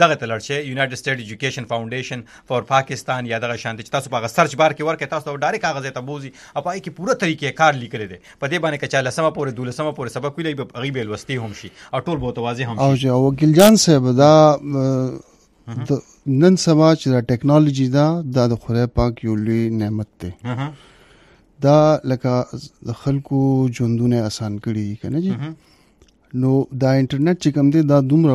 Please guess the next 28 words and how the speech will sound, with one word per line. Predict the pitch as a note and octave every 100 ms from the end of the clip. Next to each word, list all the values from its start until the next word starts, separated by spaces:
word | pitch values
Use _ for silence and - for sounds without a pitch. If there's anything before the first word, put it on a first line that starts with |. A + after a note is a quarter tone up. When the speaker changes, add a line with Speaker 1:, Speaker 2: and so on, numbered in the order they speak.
| B2
Speaker 2:
غټ | C#3 C3
نعمت | B2 C3 C3
دی | B2 A#2
چې | A#2 A#2
دې | B2
باندې | A#2 A2+ A2+ A2+
انسان | A2 B2+ B2
څومره | - C3+ A#2+
شکر | B2+ - E3
نه | D3 C#3+
وباسي، | B2 B2+ - B2
Speaker 1:
آها. | B2
Speaker 2:
کم | D3 B2+
دی، | B2+
که | A#2
نه | B2+
جي؟ | F3+ F#3 B2
Speaker 1:
بالکل، | C#3 B2 G#2
ها. | B2 D3 - - _ _
Speaker 2:
نو | C3 C#3+ C#3+ - _ - -
زه | C3+ F#3
به | G3+ F3
ملګرو | D#3+ F3+ F#3
ته | D3+ D#3+
دا |
وایم | E3+ E3+
چې | D3+ C#3
ګوره، | E3 D#3